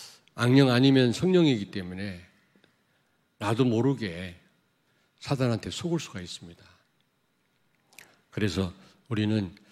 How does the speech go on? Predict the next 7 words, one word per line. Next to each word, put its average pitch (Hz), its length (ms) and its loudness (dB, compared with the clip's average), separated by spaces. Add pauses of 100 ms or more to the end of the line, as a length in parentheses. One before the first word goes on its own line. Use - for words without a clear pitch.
(380)
어, 95 560 -8
이 123 200 -10
군대 131 320 2
가면 120 480 2 (1080)
그 110 540 -2 (1300)
완전 135 580 4
군장, 95 460 -4